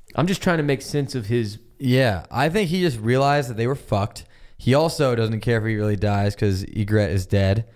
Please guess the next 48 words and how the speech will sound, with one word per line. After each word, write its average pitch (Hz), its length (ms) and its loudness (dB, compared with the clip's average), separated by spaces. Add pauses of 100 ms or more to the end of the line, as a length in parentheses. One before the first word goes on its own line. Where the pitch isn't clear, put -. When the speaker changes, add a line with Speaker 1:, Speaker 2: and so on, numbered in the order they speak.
(280)
Speaker 2:
And 107 100 6
he 135 120 6
just, 143 300 0
he 139 140 2
realized 143 560 2
after 135 220 -4
seeing 139 220 -6
this 131 100 -2
battle, 104 440 0
he's 95 140 -2
like, 98 140 0
"Well, 98 160 0
we're 120 160 2
not 156 140 0
gonna 110 160 -2
win. 98 400 0 (520)
All 147 160 2
we're 175 120 2
gonna 165 120 2
do 147 180 2
is 127 60 -2
just 110 160 -6
keep 143 160 -6
killing 117 280 0
them. 107 240 2
So 98 80 -4
there's 107 160 2
a - 20 2
way 120 180 2
we 127 120 2
can 110 160 -8
come 117 160 -2
to 107 80 0
a - 20 0
mutual 113 440 0
agreement, 101 500 0 (100)
and 98 160 0
that 101 180 4
is 98 200 2
if 98 140 -2
I 95 100 0
go 92 160 2
see 95 180 0
Mance 90 340 0
and 90 120 0
we 90 80 0
figure 87 280 0
out 87 300 0